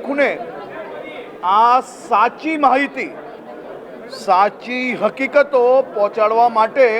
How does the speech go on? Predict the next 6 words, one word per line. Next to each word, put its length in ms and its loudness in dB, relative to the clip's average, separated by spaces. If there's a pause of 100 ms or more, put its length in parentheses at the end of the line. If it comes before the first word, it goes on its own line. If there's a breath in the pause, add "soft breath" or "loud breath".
(1080)
આ 160 6 (160)
પ્રયાસ 560 4 (760)
એમનો 280 -2 (460)
ખૂબ 260 -2
જ 160 4 (460)
સારો 420 0